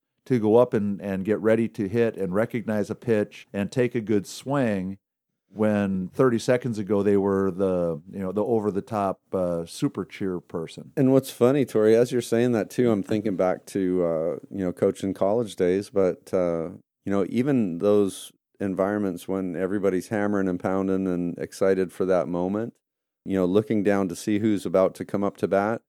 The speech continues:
Speaker 2: I can remember times seeing, and this wasn't something we necessarily even coached, you know, I didn't do it on purpose or anything, but,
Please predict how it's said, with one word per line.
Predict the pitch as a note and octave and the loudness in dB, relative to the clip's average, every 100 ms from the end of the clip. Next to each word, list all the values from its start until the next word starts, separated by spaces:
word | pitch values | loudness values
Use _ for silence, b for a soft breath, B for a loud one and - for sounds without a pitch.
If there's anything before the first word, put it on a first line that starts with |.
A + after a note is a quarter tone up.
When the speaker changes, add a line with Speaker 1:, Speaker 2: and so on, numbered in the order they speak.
| _ _ - | _ _ -10
Speaker 2:
I | A#2 | -6
can | D3 | -2
remember | B2+ A#2+ A2 | 0 0 0
times | - A#2+ A#2 F#2 | -2 -4 -4 -4
seeing, | A2 G#2 F#2+ | -2 -2 -2
and | F#2+ G#2 | 0 0
this | A#2+ | 2
wasn't | A#2 F#2+ F2 | 2 2 -2
something | G2 E2+ | -4 -4
we | F2 | -4
necessarily | F2 E2+ - F2 E2+ | -2 -4 -4 -2 -2
even | D2+ C#2+ | -4 -6
coached, | - G2 G#2+ - - _ - | -2 -2 -2 -8 -18 _ -16
you | E2+ | -10
know, | E2 E2 | -10 -10
I | F2 | -10
didn't | E2+ E2+ F2+ F2+ | -12 -8 -4 -4
do | E2 F2+ | -2 -2
it | |
on | F2 D#2 | -2 -4
purpose | G2 G#2 G#2 - | -6 -4 -6 -6
or | F2 | -4
anything, | F#2+ A2 F2+ E2+ | -4 -2 -2 0
but, | E2 | -2